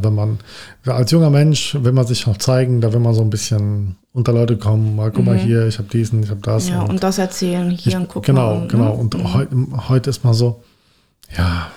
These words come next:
Speaker 1: kein
Speaker 2: Ja.
Speaker 1: Bock mehr zu reden, ich hab genug geredet." Ja, so. <laughs> Ja. Ja, jetzt
Speaker 2: Also
Speaker 1: sind wir so ein bisschen vom Thema abgewichen vorhin.
Speaker 2: Aber das macht nichts,
Speaker 1: Und dann
Speaker 2: das
Speaker 1: wieder
Speaker 2: ist,
Speaker 1: zurück zum Thema und dann
Speaker 2: das,
Speaker 1: wieder abgewichen.
Speaker 2: äh, das, so ist
Speaker 1: Und
Speaker 2: unser Podcast halt.
Speaker 1: Genau, richtig.
Speaker 2: Ja?
Speaker 1: Wir quatschen einfach über alles, über Gott und
Speaker 2: Ja.
Speaker 1: die Welt.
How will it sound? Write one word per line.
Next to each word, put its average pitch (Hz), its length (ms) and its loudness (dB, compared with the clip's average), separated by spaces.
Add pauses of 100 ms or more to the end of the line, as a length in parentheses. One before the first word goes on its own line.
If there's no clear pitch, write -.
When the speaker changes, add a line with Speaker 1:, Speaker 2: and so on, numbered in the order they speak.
(460)
Speaker 1:
kein - 180 0
Speaker 2:
Ja. 95 60 0
Speaker 1:
Bock 98 240 -4
mehr 104 100 0
zu - 120 -4
reden, 98 280 0
ich 107 60 0
hab - 200 -6
genug 104 340 2
geredet." 104 460 0 (200)
Ja, 131 180 -4
so. 131 200 -2 (440)
<laughs> - 320 2 (800)
Ja. 113 300 0 (500)
Ja, 156 80 4
jetzt 160 100 2
Speaker 2:
Also 160 60 2
Speaker 1:
sind 170 80 4
wir 160 80 4
so 151 80 2
ein - 20 -2
bisschen 156 240 0
vom 156 160 4
Thema 156 240 4
abgewichen 143 500 0
vorhin. 139 360 2 (520)
Speaker 2:
Aber 240 120 2
das 254 180 0
macht 262 220 0
nichts, - 60 2
Speaker 1:
Und 123 80 2
dann 135 60 2
Speaker 2:
das 139 60 0
Speaker 1:
wieder 147 100 4
Speaker 2:
ist, 143 100 -2
Speaker 1:
zurück 139 180 0
zum 143 160 2
Thema 135 300 2
und 131 180 0
dann 135 80 2
Speaker 2:
das, 139 60 2
Speaker 1:
wieder 139 120 2
abgewichen. 135 460 0
Speaker 2:
äh, - 20 2
das, 131 160 0
so - 100 -2
ist 175 140 2
Speaker 1:
Und - 60 -4
Speaker 2:
unser 247 120 2
Podcast - 440 -6
halt. 165 240 -6 (100)
Speaker 1:
Genau, 131 320 2
richtig. 196 320 2
Speaker 2:
Ja? - 60 -4
Speaker 1:
Wir 131 80 2
quatschen - 360 -2
einfach 123 220 -2
über 113 180 0
alles, 113 200 2
über 101 160 0
Gott 110 220 0
und 110 40 2
Speaker 2:
Ja. 98 100 4
Speaker 1:
die 98 60 2
Welt. 113 220 -2